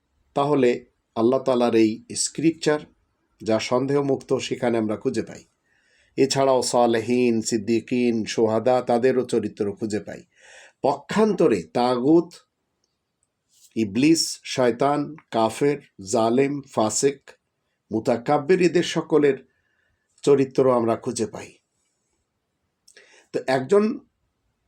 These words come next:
বার্তাবাহক রাসূল বা একজন বিশেষ খবরদাতা নবী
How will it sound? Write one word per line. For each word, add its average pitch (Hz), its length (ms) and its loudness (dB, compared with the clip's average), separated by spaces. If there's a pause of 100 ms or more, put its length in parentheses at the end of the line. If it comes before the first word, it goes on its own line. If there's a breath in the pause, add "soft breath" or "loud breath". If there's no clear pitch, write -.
(640)
বার্তাবাহক 160 640 0
রাসূল 156 480 2
বা 151 360 -2
একজন 139 640 0 (960)
বিশেষ 120 360 0
খবরদাতা 143 680 0
নবী 120 540 0